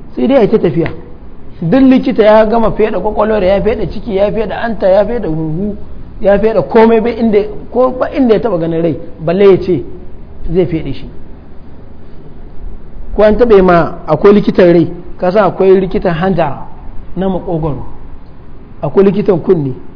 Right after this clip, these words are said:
akwai likitan zuciya, akwai na ƙirji, akwai na fata, akwai na kaza, akwai na kaza, akwai, babu likitan rai, don ba a san ina rai ɗin yake ba.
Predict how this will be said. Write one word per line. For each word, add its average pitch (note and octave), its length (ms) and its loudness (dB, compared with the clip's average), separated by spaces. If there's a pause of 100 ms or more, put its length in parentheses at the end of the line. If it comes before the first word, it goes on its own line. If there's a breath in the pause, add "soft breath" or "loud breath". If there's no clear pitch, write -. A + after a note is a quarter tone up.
(240)
akwai G3+ 220 4
likitan G#3 360 2
zuciya, D3 460 -4
akwai G3+ 280 2
na G#3+ 60 4
ƙirji, D#3 380 -4
akwai E3+ 280 2
na G3+ 120 6
fata, G3+ 380 4 (1200)
akwai F#3+ 380 4
na A3 100 4
kaza, F#3 320 4
akwai G3+ 260 2
na G#3+ 100 2
kaza, F#3 280 2
akwai, G3 260 0
babu D4+ 220 0
likitan F3+ 400 0
rai, D#3+ 100 -2
don A3+ 140 0
ba B3+ 120 -2
a E3+ 40 -2
san B3 160 -4
ina E3+ 160 0
rai F3 120 -4
ɗin D#3+ 140 -8
yake C#3 200 -10
ba. G#2 100 -14